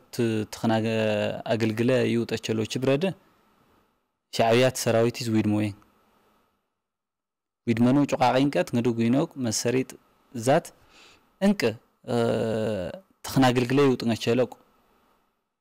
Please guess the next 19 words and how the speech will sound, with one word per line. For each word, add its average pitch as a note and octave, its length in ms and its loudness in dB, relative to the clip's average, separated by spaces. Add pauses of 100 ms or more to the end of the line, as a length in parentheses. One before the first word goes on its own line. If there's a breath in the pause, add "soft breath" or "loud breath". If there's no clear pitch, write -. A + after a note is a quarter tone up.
(160)
እንቅ F#3 240 2
አይነት፣ B2 340 2 (360)
እ፣ A2+ 140 -8 (1500)
ሰራሽን A#2+ 440 2
ጥዛታ B2+ 360 0 (680)
ንታ C#3 240 2
ሩሶ C3+ 260 4
ቁር C3+ 140 -6
ጉይ B2 180 0
ፊሱማ B2+ 320 0 (100)
ሩሳ C3 240 0
ቁር B2 140 0
ዛትም፣ B2 320 0 (560)
እ፣ A#2+ 180 2
ጉይስት A#2+ 340 2
ነቸላ B2 400 2
ቁር C3 160 -6
ዘ-፣ A#2+ 260 0
ቸልሻ - 260 -4